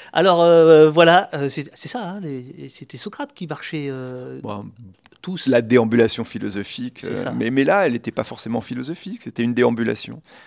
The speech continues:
Speaker 2: Et c'est vraiment, c'est vraiment important d'avoir du temps pour déambuler, le... voilà, je crois. Moi,
Speaker 1: Si.
Speaker 2: je, je, je, j'ai un plaidoyer pour marcher les mains dans les poches. Je trouve que c'est, c'est, c'est un exercice de liberté important.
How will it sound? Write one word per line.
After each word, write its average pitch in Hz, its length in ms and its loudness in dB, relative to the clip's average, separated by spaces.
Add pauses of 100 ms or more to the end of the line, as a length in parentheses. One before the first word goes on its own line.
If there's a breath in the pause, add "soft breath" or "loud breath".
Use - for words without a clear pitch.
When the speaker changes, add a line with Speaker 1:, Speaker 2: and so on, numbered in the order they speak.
(400 soft breath)
Speaker 2:
Et - 60 -16
c'est - 160 -14
vraiment, 104 520 -10
c'est - 160 -14
vraiment 107 220 -4
important 107 400 -10
d'avoir 101 220 -10
du 95 100 -14
temps - 160 -18
pour - 160 -16
déambuler, 101 540 -12
le... - 240 -12 (800 loud breath)
voilà, 87 280 -14
je - 100 -12
crois. - 220 -18 (760)
Moi, 120 100 -2
Speaker 1:
Si. - 60 0
Speaker 2:
je, 123 120 2
je, 117 360 0 (340 loud breath)
je, 107 1200 -12
j'ai 101 200 -6
un 98 80 -4
plaidoyer 113 520 -2
pour 107 200 -4
marcher 107 380 -4
les 104 80 -4
mains 104 140 -4
dans 101 100 -6
les 101 120 -6
poches. 104 440 -10
Je - 120 -12
trouve - 200 -20
que 110 100 -20
c'est, - 240 -16
c'est, 101 320 -18
c'est - 320 -18
un 107 80 -12
exercice 101 420 -14
de 107 100 -10
liberté 104 520 -14
important. - 420 -20